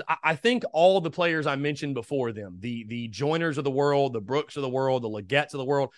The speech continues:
the Omega Blakes of the world, whatever, I, I think they'll all be solid, but a lot of the success of this room really depends on these guys living up to the hype. So for me, guys, the season will be successful if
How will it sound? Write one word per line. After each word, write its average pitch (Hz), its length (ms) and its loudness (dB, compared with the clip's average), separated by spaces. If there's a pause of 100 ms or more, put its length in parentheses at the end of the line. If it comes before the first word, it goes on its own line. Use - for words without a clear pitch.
(600)
the 139 140 0
Omega 127 280 0
Blakes 151 380 2
of 165 80 -2
the 151 40 2
world, 151 460 2
whatever, 135 460 0
I, 175 140 0
I 254 100 6
think 285 240 0
they'll 233 180 4
all 214 160 4
be 165 160 -2
solid, 120 680 -4 (640)
but 175 200 4
a 156 40 2
lot 131 540 4
of 214 140 -2
the 214 100 4
success - 720 -2
of 117 120 -4
this 131 240 -4
room 131 540 -4 (640)
really 170 760 4
depends 143 420 0
on 123 200 -2
these 120 220 -4
guys 110 400 0
living 107 260 -6
up 101 120 -12
to 101 40 -16
the 98 120 -14
hype. 92 240 -10
So 117 100 -12
for 127 80 -8
me, 160 120 -2
guys, 165 260 4
the 139 60 -4
season 240 380 0
will 233 60 2
be 214 140 -2
successful 190 640 -4
if 170 240 6